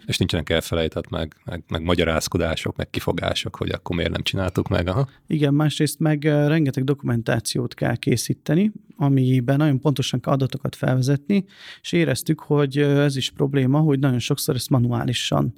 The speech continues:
Speaker 2: Hiába van egy szoftverünk, amiben benne vannak az adatok, de az nem, nem tudja átvinni a kitöltendő dokumentumokba
Speaker 1: És
Speaker 2: az
Speaker 1: hogy kell
Speaker 2: adatokat.
Speaker 1: képzelni, hogy van egy, mit tudom, egy sablonod egy Wordbe,
Speaker 2: Mhm.
Speaker 1: és van valahol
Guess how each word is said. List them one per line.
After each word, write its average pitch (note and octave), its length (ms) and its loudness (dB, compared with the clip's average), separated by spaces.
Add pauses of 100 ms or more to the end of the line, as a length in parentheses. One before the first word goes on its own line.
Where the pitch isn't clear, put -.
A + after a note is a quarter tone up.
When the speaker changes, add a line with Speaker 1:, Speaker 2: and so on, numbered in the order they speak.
(420)
Speaker 2:
Hiába F3 240 0
van C#3+ 100 4
egy C3 80 0
szoftverünk, C#3+ 500 0
amiben C3 220 2
benne C#3 240 2
vannak B2 340 2
az A#2+ 80 -6
adatok, D3 340 0
de D#3 140 0
az C#3 140 2
nem, C#3 340 2 (300)
nem D#3+ 120 2
tudja D3 220 2
átvinni C#3 360 2
a C3+ 80 2 (180)
kitöltendő C3 600 0
dokumentumokba B2 800 0
Speaker 1:
És - 60 -4
Speaker 2:
az A#2 40 2
Speaker 1:
hogy G#2 100 4
kell B2+ 180 2
Speaker 2:
adatokat. F2 200 2
Speaker 1:
képzelni, F2 160 4
hogy F2 160 4
van F#2 100 6
egy, - 160 -2 (280)
mit - 100 -4
tudom, E2+ 220 -2
egy D#2+ 180 -2
sablonod D#2+ 580 0
egy D#2 180 -2
Wordbe, D#2+ 540 0
Speaker 2:
Mhm. F3+ 260 4 (500)
Speaker 1:
és E2+ 480 0 (120)
van E2+ 220 2
valahol E2 360 2